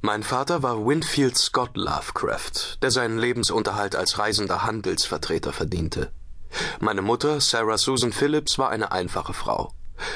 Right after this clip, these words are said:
Nun ja, eigentlich eine überängstliche Heulsuse, die beim kleinsten Wetterwechsel die schlimmsten Katastrophen vorausahnte. Als ich drei Jahre alt war, erlitt mein Vater einen Nervenzusammenbruch,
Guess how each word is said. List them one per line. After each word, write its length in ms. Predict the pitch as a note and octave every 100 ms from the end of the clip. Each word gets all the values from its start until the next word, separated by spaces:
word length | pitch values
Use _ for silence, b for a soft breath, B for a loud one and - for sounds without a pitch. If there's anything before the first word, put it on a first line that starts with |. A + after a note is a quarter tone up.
| B -
Nun 440 | - - D#3 A2+
ja, 280 | - - - - - -
eigentlich 520 | F#2+ G2+ F#2 - - -
eine 300 | F2+ - -
überängstliche 920 | - A#2+ G#2+ - G2+ F#2 F2+ F#2 G#2+
Heulsuse, 600 | A#2+ A#2 A2+ G2+ G#2 G#2 F#2+ B B -
die 60 |
beim 160 | C3 B2
kleinsten 460 | C#3 D3 C#3+ C3 A#2+
Wetterwechsel 540 | C#3 B2 A#2+ - A#2
die 140 | G#2+
schlimmsten 440 | F#2+ A#2+ C3+ - A2+
Katastrophen 760 | G#2+ G2 F#2+ - G#2 G#2 F#2
vorausahnte. 880 | D#2+ F#2 E2+ - - - - - - - - - - - - - - - - - B B B B B - - - - -
Als 180 | B2+ C3
ich 160 | B2+
drei 220 | - B2 D#3
Jahre 320 | D3+ D3 A#2
alt 260 | G2 G2
war, 220 | G#2 A#2+ A#2+
erlitt 240 | C3 D3
mein 160 | C#3 B2
Vater 340 | - B2 B2
einen 220 | G#2 G#2+
Nervenzusammenbruch, 1120 | G#2 G#2+ - - - D2 C#2+ F2 - D#2 -